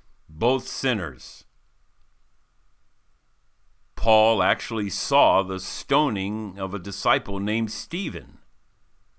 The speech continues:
I was an unfaithful, liar, arrogant, and condescending, and patronizing person.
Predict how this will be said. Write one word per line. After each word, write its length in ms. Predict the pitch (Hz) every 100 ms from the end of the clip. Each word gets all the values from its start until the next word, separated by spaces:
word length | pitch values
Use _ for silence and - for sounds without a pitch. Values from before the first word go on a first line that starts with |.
| _ _ _ _ _ _ - _ _ -
I 240 | - 107 110
was 220 | 104 92
an 100 | 98
unfaithful, 840 | 95 90 - 110 117 113 117 104
liar, 640 | 87 92 101 107 107 107 -
arrogant, 480 | 101 113 107 113 95
and 100 | 92
condescending, 800 | 117 110 98 - 110 107 107 104
and 160 | 92
patronizing 840 | - 127 117 107 98 98 101 92 92
person. 480 | 117 123 107 80